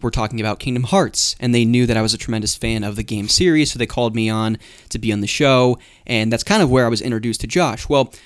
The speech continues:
years down the line, fast forward, you know, Josh would always kind of post, or not always, but he would always kind of dream about creating a show where he just talked about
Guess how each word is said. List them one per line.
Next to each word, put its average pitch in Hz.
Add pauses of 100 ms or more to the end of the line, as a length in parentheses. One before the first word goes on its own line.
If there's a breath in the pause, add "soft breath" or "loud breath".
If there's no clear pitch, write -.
(520 soft breath)
years 202
down 170
the 127
line, 117
fast 156
forward, 117
you 131
know, 113
Josh 131
would 135
always 120
kind 120
of 113
post, 123
or 175
not 220
always, 120
but 135
he 196
would 175
always 147
kind 135
of 117
dream 131
about 113 (680 soft breath)
creating 151
a 123
show 147
where 120
he 135
just 127
talked -
about 113